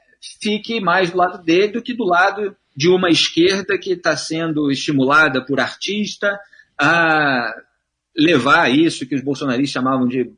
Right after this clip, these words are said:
de balbúrdia nas universidades, et cetera. Então você tem aí um caminho de discurso também. Só que é a questão da medida, né? É, o efeito da pec, os,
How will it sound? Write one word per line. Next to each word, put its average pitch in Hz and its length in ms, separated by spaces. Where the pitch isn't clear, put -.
de 131 80
balbúrdia 120 840
nas 120 200
universidades, 135 1080
et 147 120
cetera. 123 380
Então 139 240
você 180 200
tem 175 420
aí 143 180
um 170 140
caminho 151 480
de 147 100
discurso 156 760
também. 156 600
Só - 420
que 233 440
é 170 100
a - 60
questão 196 360
da 214 100
medida, 139 560
né? 151 220
É, 107 360
o 143 120
efeito 220 400
da 196 120
pec, 202 840
os, 143 400